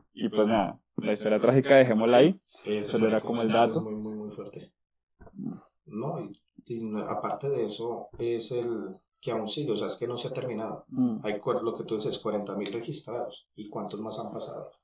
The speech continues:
Speaker 2: Porque es, la, aún sigue la pandemia, aún sigue la enfermedad.
Speaker 1: Mm.
Speaker 2: Y eso no ha pasado. Entonces, ¿cuántos más pueden haber?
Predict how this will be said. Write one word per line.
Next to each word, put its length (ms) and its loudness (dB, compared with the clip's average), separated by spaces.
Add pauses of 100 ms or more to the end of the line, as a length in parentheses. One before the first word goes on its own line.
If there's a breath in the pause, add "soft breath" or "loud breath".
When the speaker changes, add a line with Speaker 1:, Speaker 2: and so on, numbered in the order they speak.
(140)
Speaker 2:
Porque 320 0
es, 260 -4 (220)
la, 220 -8 (180)
aún 220 -6
sigue 260 -6
la 120 -6
pandemia, 420 -10 (100)
aún 220 -4
sigue 240 -4
la 80 -4
enfermedad. 540 -6 (120)
Speaker 1:
Mm. 280 -4 (100)
Speaker 2:
Y 160 -4
eso 220 -2
no 100 -4
ha 80 -6
pasado. 460 -8 (100)
Entonces, 500 -10
¿cuántos 360 -6
más 240 -8
pueden 200 -4
haber? 260 -10